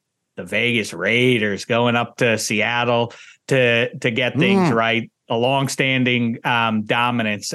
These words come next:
Speaker 1: have the Raiders had over the Seahawks. The youngsters may not know this. It may be available on Google, Marty, but the kids may not,
Speaker 2: <laughs>
Speaker 1: uh,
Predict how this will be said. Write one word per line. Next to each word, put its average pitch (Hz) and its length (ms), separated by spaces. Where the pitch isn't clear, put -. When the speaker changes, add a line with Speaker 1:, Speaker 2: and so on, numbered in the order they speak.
Speaker 1:
have 120 180
the 117 80
Raiders 110 380
had 117 200
over 107 160
the 101 120
Seahawks. 110 500
The 147 80
youngsters 196 480
may 165 160
not 147 180
know 156 160
this. 113 200
It 143 60
may 156 140
be 156 160
available 147 460
on 131 200
Google, 135 360
Marty, 107 340
but 113 160
the 110 80
kids 156 300
may 131 160
not, 117 380
Speaker 2:
<laughs> - 0
Speaker 1:
uh, 117 360